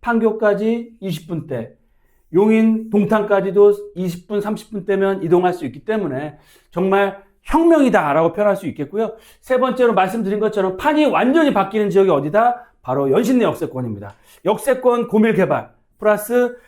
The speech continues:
대단지 재개발들이 올해부터 본격적으로 시작되고요. 대규모 개발이 되면 인구 유입이 되죠. 고소득자들이,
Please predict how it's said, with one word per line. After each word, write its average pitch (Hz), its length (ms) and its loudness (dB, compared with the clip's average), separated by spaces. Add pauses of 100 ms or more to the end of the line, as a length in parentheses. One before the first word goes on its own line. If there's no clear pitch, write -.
(120)
대단지 214 420 0
재개발들이 170 960 0 (240)
올해부터 190 480 2
본격적으로 226 560 2
시작되고요. 139 760 -4 (400)
대규모 247 400 2
개발이 214 640 2
되면 170 480 0 (200)
인구 247 320 4
유입이 196 260 -2
되죠. 170 420 -4
고소득자들이, 180 1000 -2